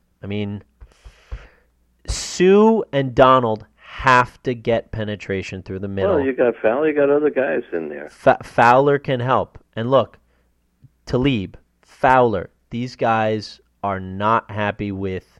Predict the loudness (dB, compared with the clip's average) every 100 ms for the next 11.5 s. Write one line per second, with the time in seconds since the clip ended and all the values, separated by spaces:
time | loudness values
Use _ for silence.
0 | _ -8 0 0 0 0 0 0 -4 -2
1 | -2 -2 -6 -8 -4 -2 -4 -8 -12 -12
2 | -8 -6 -6 _ _ _ _ _ -6 -2
3 | -2 -4 -10 -12 -8 -4 -2 -2 -4 -8
4 | _ -6 -4 -6 -2 0 0 -4 -6 0
5 | 0 -2 -8 -14 -10 -8 -4 -2 -4 -8
6 | -12 -8 -6 -6 -6 -2 0 0 -4 -8
7 | -8 -16 _ _ _ _ -10 4 4 6
8 | 4 4 2 2 2 2 0 0 2 2
9 | 2 2 -2 -2 -4 -6 -6 -4 -4 -6
10 | -6 -6 -4 -6 0 -2 0 -2 0 -2
11 | -2 -10 -8 -10 -12